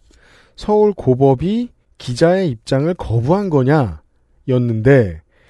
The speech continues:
이 심에서의 판결 내용은 서울 고법이 거부한 게 아니라 기자단이 거부했고, 서울 고법은 그 절차를 통지한 거기 때문에 거부한 게 아니다.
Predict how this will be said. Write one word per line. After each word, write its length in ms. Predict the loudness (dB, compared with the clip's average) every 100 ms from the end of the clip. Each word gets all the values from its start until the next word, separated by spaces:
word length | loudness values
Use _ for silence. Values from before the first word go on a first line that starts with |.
| _ _
이 160 | -6 -6
심에서의 500 | -2 -2 0 2 2
판결 420 | 0 -6 -2 0
내용은 480 | 2 0 -2 -4 -6 -10 _
서울 460 | -14 -4 -2 -2 -4
고법이 480 | -2 0 2 2 0
거부한 400 | 0 -2 -2 -2
게 80 | -2
아니라 480 | -2 -2 -4 -4 -6 -8
기자단이 600 | -8 0 0 0 -2 -2
거부했고, 680 | 0 0 0 -2 -2 -2 0
서울 300 | 0 0 0
고법은 380 | 0 0 -2 -4
그 100 | -6
절차를 500 | 0 0 2 0 0
통지한 460 | 0 -2 0 0 -2
거기 160 | -6
때문에 360 | -2 -2 0 -4
거부한 440 | -2 -2 -2 -4
게 80 | -2
아니다. 540 | -2 0 0 0 -2